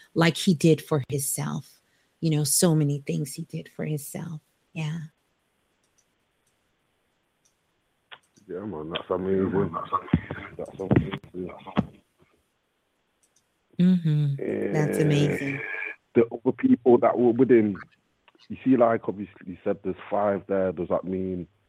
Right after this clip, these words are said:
Speaker 1: Yeah.
Speaker 2: all of them
Speaker 1: There are
Speaker 2: five are,
Speaker 1: five.
Speaker 2: have they got things in common together?
Speaker 1: Well, yes and no. They all kinda do something different. He just jumped up front.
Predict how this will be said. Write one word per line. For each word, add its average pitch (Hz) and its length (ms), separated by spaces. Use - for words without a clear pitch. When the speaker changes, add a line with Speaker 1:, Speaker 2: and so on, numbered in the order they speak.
Speaker 1:
Yeah. 208 120
Speaker 2:
all 92 280
of 92 80
them 92 160
Speaker 1:
There 285 140
are - 40
Speaker 2:
five - 80
are, 87 80
Speaker 1:
five. 87 160
Speaker 2:
have - 160
they 101 180
got - 280
things 95 140
in 90 100
common 92 380
together? 85 440
Speaker 1:
Well, 320 520
yes 349 560
and 359 240
no. 277 260
They 208 160
all 285 260
kinda 302 280
do 269 200
something 254 600
different. 240 480
He 285 260
just 220 300
jumped 208 420
up 190 180
front. - 720